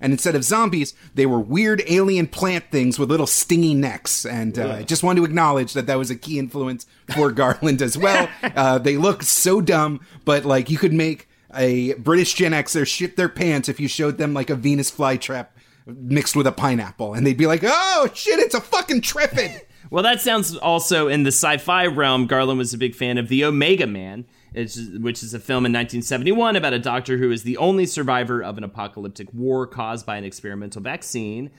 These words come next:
Speaker 2: that created a bunch of deformed homicidal maniacs. There's, there's not, I think, uh, Mega Man's huge, huge. So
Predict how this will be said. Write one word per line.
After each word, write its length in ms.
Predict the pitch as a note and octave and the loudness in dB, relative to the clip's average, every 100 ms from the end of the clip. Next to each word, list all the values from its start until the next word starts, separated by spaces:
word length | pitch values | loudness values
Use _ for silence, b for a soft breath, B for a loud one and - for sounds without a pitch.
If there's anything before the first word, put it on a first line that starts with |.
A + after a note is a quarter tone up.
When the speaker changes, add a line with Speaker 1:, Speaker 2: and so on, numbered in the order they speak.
| C3 A#2 | -18 -14
Speaker 2:
that 140 | G#2+ | -8
created 380 | A#2 G#2+ A2 - | -4 -2 -2 -6
a 120 | A#2+ | -10
bunch 360 | G#2+ F#2+ F#2+ - | -10 -10 -12 -12
of 200 | F#2+ G2+ | -14 -14
deformed 600 | G#2+ - G#2+ G2+ G2+ G#2 _ - | -16 -16 -12 -10 -10 -14 _ -10
homicidal 580 | G#2+ G#2 G#2 A#2 A2+ C3 | -6 -6 -2 -2 0 2
maniacs. 840 | D#3+ G3+ F3+ G#2+ D#2 - - - _ _ _ | 2 2 2 -2 -8 -18 -20 -20 _ _ _
There's, 260 | A2+ A2+ A#2 | -12 -10 -10
there's 380 | A#2 A#2+ A#2+ B2 | -4 0 0 0
not, 160 | D3 B2+ | 0 0
I 80 | C#3 | 0
think, 180 | D3 | 0
uh, 180 | B2+ A#2+ | 0 0
Mega 260 | B2+ E3+ E3+ | 2 2 2
Man's 240 | A#2+ G#2 | -2 -6
huge, 520 | - - E3+ G#3 D3+ - | -14 -12 -6 -4 -4 -8
huge. 300 | G2 E2+ - | -10 -10 -6
So 400 | - D3 C#3 | -2 0 0